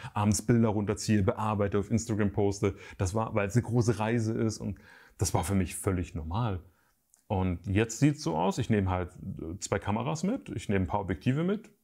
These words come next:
Speicherkarten und es wird nichts gepostet, wahrscheinlich sobald ich da, also bis ich da bin wieder.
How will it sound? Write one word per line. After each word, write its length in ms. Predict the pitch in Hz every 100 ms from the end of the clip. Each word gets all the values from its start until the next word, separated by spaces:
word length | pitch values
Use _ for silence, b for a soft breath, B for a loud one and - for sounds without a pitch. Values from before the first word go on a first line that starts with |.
| _
Speicherkarten 840 | - 101 85 92 104 127 180 - _ _ _ _ _
und 200 | - 104
es 120 | 92 104
wird 260 | 101 - - _ _ -
nichts 240 | 135 135
gepostet, 520 | 160 135 151 147 156
wahrscheinlich 340 | 131 143 147 117
sobald 280 | 120 143 127
ich 140 | 104
da, 220 | 120 117 110
also 180 | 104
bis 180 | 98 120
ich 80 | 98
da 220 | 120 185
bin 220 | 107 92
wieder. 220 | 90 87